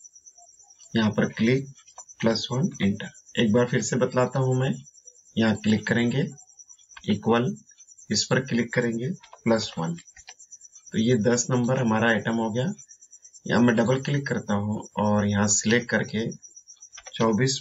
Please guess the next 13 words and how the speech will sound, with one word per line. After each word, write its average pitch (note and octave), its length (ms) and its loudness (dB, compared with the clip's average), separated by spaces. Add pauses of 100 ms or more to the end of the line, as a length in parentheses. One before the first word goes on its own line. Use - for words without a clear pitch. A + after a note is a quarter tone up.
पॉइंट A2 280 2
ज़ीरो G2 300 2 (140)
एक, - 260 -6 (500)
ये A#2 120 6
एसएसआर C3 420 0
number B2+ 320 -2
था B2 140 -4
मेरा, A2+ 300 -4 (1800)
ये A2+ 200 4
एसएसआर A#2+ 480 0
है B2+ 80 2
मेरे A#2 180 2
पास, B2 380 -6